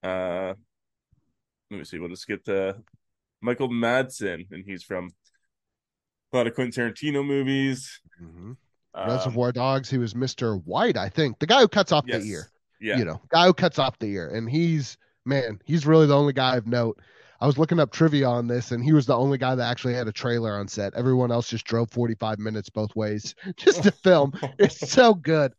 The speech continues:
Speaker 2: I love it.
Speaker 1: Oh
Speaker 2: It's
Speaker 1: my God.
Speaker 2: such a good, fun, low-budget movie.
Speaker 1: Nice. Okay. Well,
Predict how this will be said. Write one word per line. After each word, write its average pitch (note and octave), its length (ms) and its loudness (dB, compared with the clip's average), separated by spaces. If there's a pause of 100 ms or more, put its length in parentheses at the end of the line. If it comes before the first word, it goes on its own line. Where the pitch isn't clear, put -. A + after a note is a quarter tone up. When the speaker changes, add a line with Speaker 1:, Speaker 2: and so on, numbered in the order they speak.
(140)
Speaker 2:
I C#3+ 200 -2
love C3+ 400 -4
it. F#2 160 -10
Speaker 1:
Oh A#2+ 60 -8 (360)
Speaker 2:
It's D#3 100 -6
Speaker 1:
my - 140 -12
God. - 100 -16
Speaker 2:
such D#3+ 280 -2
a C#3+ 80 -6
good, C3+ 380 -12 (280)
fun, B2+ 420 -2 (460)
low-budget G#2 500 -10
movie. F2 280 -20 (600)
Speaker 1:
Nice. B2+ 540 -6 (220)
Okay. B2+ 320 -2
Well, C3 760 0